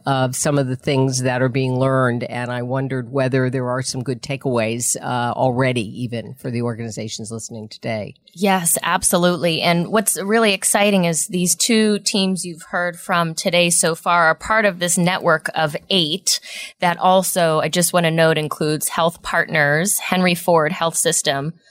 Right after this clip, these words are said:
Speaker 2: Kaiser Foundation Health Plan and Hospitals, Mainline Health,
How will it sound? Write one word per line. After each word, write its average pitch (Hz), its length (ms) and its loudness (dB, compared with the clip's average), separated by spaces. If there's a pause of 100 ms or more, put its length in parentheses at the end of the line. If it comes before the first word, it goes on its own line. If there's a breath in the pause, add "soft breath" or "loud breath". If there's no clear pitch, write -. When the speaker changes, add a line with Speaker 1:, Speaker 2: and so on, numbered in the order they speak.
(160 soft breath)
Speaker 2:
Kaiser 185 340 2
Foundation 170 560 2
Health 165 260 0
Plan 156 180 0
and 160 120 2
Hospitals, 156 760 0 (100)
Mainline 160 640 2
Health, 156 460 -2